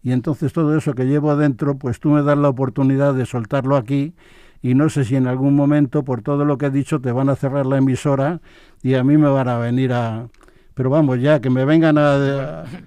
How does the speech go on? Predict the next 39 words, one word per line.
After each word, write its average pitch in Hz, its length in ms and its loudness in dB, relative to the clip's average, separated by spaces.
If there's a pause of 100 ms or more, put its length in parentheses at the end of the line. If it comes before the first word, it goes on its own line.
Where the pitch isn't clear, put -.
(280)
que 143 120 -2
me 147 160 2
vengan 170 420 4
a, 165 340 6
a, 151 600 2 (320)
a, 143 320 -2
a 143 60 2
detener, 160 640 2 (380)
pues 135 320 -4
tampoco 131 360 -6
importa 107 460 -8
nada, 113 340 -6
nada, 131 260 -2
porque 127 300 -6
si 135 160 -4
lo 131 120 0
que 127 160 -2
yo 147 120 2
digo 139 220 2
aquí 139 280 0
es 135 120 0
una 127 240 0
cosa 123 300 -4
que 123 100 -6
está 131 360 -4 (540)
salva-, 127 560 -2
eh, 135 280 -6
es 123 100 -6
una 143 160 2
salvedad 131 560 0
que - 100 -8
está 127 360 -2
en 120 100 -2
la 123 100 -2
mente 127 360 0
de 110 100 -2
todo 110 220 -6
el 104 80 -6
mundo. 104 380 -8